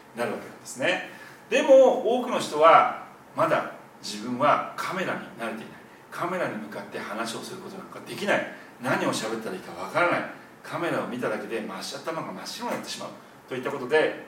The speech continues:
悩んでいる。そういった人多いかもしれません。あなたももしかしたらそういったことで悩んでいる可能性があります。そんなあなたのために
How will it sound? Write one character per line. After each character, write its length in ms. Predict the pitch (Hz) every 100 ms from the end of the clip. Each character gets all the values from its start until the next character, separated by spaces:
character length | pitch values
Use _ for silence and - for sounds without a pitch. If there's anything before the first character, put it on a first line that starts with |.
| 107
悩 240 | 104 110
ん 100 | 110
で 60 | 110
い 20 |
る。 60 | - - - -
そ 220 | - 120
う 40 | 113
い 80 | 113
っ 0 |
た 60 | -
人 260 | - 98 - - -
多 120 | 123
い 20 |
か 100 | 120
も 80 | 180
し 80 | -
れ 40 | -
ま 80 |
せ 140 | - -
ん。 20 | - - - -
あ 60 |
な 100 | 127
た 120 | 135
も 100 | 123
も 140 | 110 127
し 80 | -
か 100 | 143
し 80 |
た 60 | 185
ら 340 | 196 - - - -
そ 160 | -
う 20 |
い 40 | -
っ 20 |
た 80 | -
こ 60 |
と 100 | -
で 60 | 104
悩 200 | 92 98
ん 80 | 92
で 60 |
い 20 | 90
る 80 | -
可 80 |
能 80 | 92
性 140 | - -
が 60 |
あ 20 | -
り 80 | -
ま 80 | -
す。 180 | - - - - - -
そ 200 | - 240
ん 60 |
な 80 | 240
あ 40 | 233
な 80 | 240
た 80 | 190
の 60 |
た 120 | 147
め 80 | 131
に 80 | 127